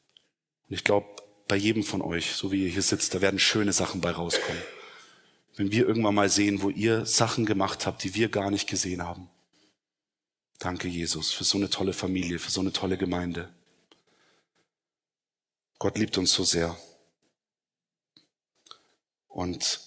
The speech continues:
zum Abschluss will ich diesen Bibelvers vorlesen als Ermutigung für uns. Titus zwei vierzehn. Jesus, der sich selbst für uns gegeben hat, damit er uns erlöste von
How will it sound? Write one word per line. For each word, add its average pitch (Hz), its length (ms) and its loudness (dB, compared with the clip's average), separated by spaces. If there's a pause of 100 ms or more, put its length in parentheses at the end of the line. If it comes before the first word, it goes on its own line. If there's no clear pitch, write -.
(140)
zum 107 160 2
Abschluss - 340 0
will 101 60 0
ich 90 80 -2
diesen 104 200 2
Bibelvers 98 440 0
vorlesen 101 500 2
als 87 160 2
Ermutigung 98 480 -2
für - 160 -6
uns. - 540 -4 (1000)
Titus - 420 4
zwei 104 300 8
vierzehn. 87 540 2 (1160)
Jesus, 123 500 4
der 110 140 4
sich 104 180 4
selbst - 460 8
für - 140 2
uns 135 320 4
gegeben 117 480 2
hat, - 320 0 (420)
damit 120 380 2
er 131 320 4
uns 143 300 6
erlöste 117 840 2
von - 280 -2